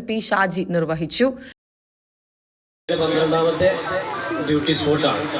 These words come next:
Speaker 2: നമ്മളിവിടെ ഉദ്ഘാടനം ചെയ്യാൻ വേണ്ടിയത്. നഗരസഭ പതിമൂന്ന് ലക്ഷം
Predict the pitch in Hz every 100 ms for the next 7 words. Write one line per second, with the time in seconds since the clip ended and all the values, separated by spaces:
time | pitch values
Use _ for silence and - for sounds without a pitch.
0 | - - - 131 131 131 131 123 123 120
1 | 117 113 110 101 110 - 95 - - -
2 | - - - - - - - - - -
3 | - - - 147 135 139 160 156 160 170
4 | 165 - 156 151 160 170 165 156